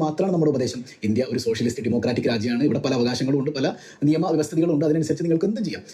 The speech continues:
പക്ഷേ ഇസ്ലാമിൽ ചില കണ്ടീഷൻസ് ഉള്ളതുകൊണ്ട് മുസ്ലിമായി ജീവിച്ച് മുസ്ലിമായി മരിക്കാൻ ആഗ്രഹിക്കുന്ന ചിലരോട് ഒന്ന് രണ്ട് കാര്യങ്ങൾ നമ്മൾ കഴിഞ്ഞ കൊല്ലം പറഞ്ഞിരുന്നു.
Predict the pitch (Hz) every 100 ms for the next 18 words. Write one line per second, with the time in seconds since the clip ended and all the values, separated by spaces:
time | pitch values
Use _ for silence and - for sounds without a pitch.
0 | - 139 104 117 143 165 160 165 156 160
1 | 160 160 165 160 175 - - - 147 147
2 | 240 240 220 214 233 175 220 240 220 208
3 | 208 185 185 185 196 175 165 180 175 170
4 | 160 147 156 147 147 127 135 127 104 95